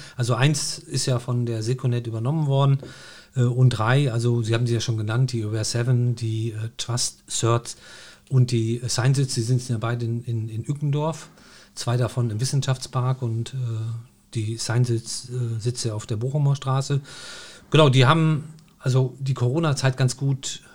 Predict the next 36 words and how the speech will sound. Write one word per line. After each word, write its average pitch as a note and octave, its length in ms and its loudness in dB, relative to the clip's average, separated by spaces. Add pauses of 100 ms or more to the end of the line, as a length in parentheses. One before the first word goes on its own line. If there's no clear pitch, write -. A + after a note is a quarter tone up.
(100)
überstanden, C#3+ 800 0
was C3 220 -4
ja B2+ 100 -4
auch A#2 140 -8
nicht B2+ 260 -2
leicht C3 400 -2
war. G2 300 -12
Also G#2 160 -8
die G#2+ 80 -6
mussten B2+ 380 -2
schon C#3 340 0 (540)
massiv, C3 580 -2
äh, B2+ 240 0
zurückschrauben, C3 920 0
massiv B2+ 360 -2
sich A#2 200 -6
einschränken C3 680 0
und A#2+ 160 -2
dann B2 120 0
massiv C3 480 2 (440)
gucken, C3 420 2
dass B2 180 2
sie B2+ 140 2
halt B2 420 0
diese A#2+ 200 0
Corona-Zeit A#2 760 0
überstehen. C3+ 640 0
Wir A#2 80 4
haben B2 80 4
natürlich B2+ 260 0
jetzt C3 180 -2
so C3 60 -2
ein A#2+ 80 0
Stück C3 240 -4
eine A#2 100 0
Wirtschaftskrise, C#3 760 0